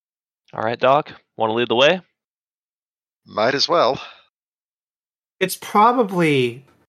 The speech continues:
Speaker 3: Heavy Sniper Man, and he's probably holed up in the base because he's wounded as fuck.
Speaker 1: Yeah, this is gonna fucking suck.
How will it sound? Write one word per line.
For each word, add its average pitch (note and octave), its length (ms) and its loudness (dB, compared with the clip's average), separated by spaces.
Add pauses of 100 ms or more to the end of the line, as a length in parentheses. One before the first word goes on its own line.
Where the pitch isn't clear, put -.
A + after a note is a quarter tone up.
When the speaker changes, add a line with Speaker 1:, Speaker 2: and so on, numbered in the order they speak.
Speaker 3:
Heavy B2+ 320 -2
Sniper A#2+ 460 -4
Man, A2 420 -4 (400)
and B2 100 -6
he's C3 140 -2
probably A#2 400 2
holed A2 260 0
up A2 180 -2
in A#2 120 -2
the A2+ 60 -6
base A2+ 280 0
because A2+ 460 -4
he's A2+ 440 -8
wounded A#2 360 0
as A2+ 140 0
fuck. B2 420 0 (880)
Speaker 1:
Yeah, G3 220 2
this A#3 160 -6
is - 100 -8
gonna C#4 180 0
fucking F3 400 0
suck. F4+ 580 2